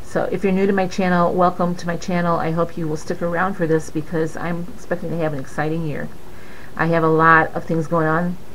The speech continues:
after school is done, and, uh, you know, it's gonna be another adventure this summer in a different place. So I wanna get healthy and be in a good place physically and mentally, emotionally, and spiritually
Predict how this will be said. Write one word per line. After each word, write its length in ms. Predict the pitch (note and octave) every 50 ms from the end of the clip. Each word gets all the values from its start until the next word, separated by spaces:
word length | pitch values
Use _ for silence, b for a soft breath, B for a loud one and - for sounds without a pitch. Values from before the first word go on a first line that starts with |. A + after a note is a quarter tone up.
| - - - - -
after 260 | E3 D#3 - - D3+
school 360 | - - - E3 E3+ F#3+ G3+
is 120 | G#3 G3+
done, 380 | G#3 G#3+ G#3+ G#3+ A3 A3 A3 - B B B B B B B - -
and, 360 | F3 E3 D#3+ D#3+ E3 E3 D3+ -
uh, 360 | - - - D3+ - D2 - - - - - - - - - - - - - - - - - - - - - - - - - - -
you 120 | - F3
know, 100 | D#3+ C#3+
it's 160 | C#3 D#3+ E3 -
gonna 160 | - F3 G#3+
be 140 | G#3 G3 E3
another 280 | D3+ F3+ D3+ E3 F3
adventure 440 | D3 D3 D3 C#3+ C#3+ D#3+ F3+ - E3+
this 160 | C3 A#2+ -
summer 360 | - - C#3 C3+ C#3 - C#3+ C#3+ - - -
in 100 | E3 D#3
a 80 | C#3+ C#3+
different 300 | C#3+ D#3 D3+ - D3+ D3
place. 380 | - - - - - - - - B B B B B B B B B -
So 400 | - - E3+ E3 D#3+ D#3+ D#3 D3+ B B B B B B B -
I 60 | D#3+
wanna 240 | D#3+ D3+ D#3 D#3 E3
get 180 | D#3 D#3+ - D3+
healthy 560 | - - E3+ F3+ F3+ G3+ F#3+ G3 F#3+ - -
and 280 | - F3 D#3 D#3 D#3 D3+
be 100 | E3+ D#3
in 80 | D#3 D3+
a 60 | D3+
good 240 | D3 D#3+ D#3+ D#3 -
place 340 | - - D#3+ D#3 D3+ - -
physically 680 | - F#3 E3 F#3 E3+ - - F3 D#3+ E3 D#3 - - -
and 160 | F3 D#3 D3+
mentally, 520 | D3+ D#3 C#3+ - E3+ D3+ D#3+ D#3+ D3+ - - - - - - - - - -
emotionally, 540 | E3 D3+ D#3 D#3 D#3 - - D#3 D#3 - -
and 100 | E3 D#3+
spiritually 480 | - - E3+ D#3+ D#3 D3+ - D3+ D3